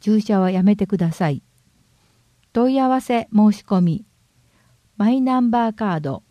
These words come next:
免許証、保険証などの本人確認書類を持って、長寿介護課、介護認定、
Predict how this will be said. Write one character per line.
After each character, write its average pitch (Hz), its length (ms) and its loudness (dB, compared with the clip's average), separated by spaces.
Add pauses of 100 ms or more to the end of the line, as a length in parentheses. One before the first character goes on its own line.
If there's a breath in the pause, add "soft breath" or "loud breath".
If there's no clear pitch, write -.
(440)
免 247 280 0
許 233 140 -4
証、 190 460 -6 (600)
保 220 80 0
険 269 300 0
証 269 280 0
な 254 160 2
ど 202 120 4
の 156 300 0
本 277 360 2
人 185 240 6
確 185 240 -4
認 285 220 2
書 269 180 2
類 220 220 4
を 175 120 4
持 175 140 4
っ 180 40 0
て、 - 380 -8 (760)
長 254 260 2
寿 233 260 -6
介 233 320 0
護 220 140 0
課、 202 240 -6 (540)
介 247 280 -2
護 240 160 0
認 233 260 4
定、 143 400 -8